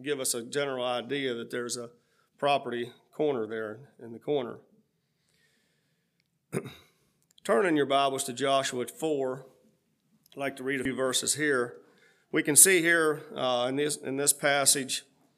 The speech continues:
Joshua setting up a memorial, a landmark, um, for the people and the reason that he did it.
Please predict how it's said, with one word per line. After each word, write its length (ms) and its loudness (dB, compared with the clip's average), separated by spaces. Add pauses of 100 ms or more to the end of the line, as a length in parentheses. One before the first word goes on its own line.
(280)
Joshua 580 2
setting 380 4
up 500 -2 (200)
a 140 -8
memorial, 680 0 (760)
a 80 -6
landmark, 800 2 (920)
um, 500 -2 (240)
for 560 2
the 120 -10
people 580 2
and 160 -2
the 80 -2
reason 400 2
that 140 -2
he 80 -2
did 240 2
it. 180 -6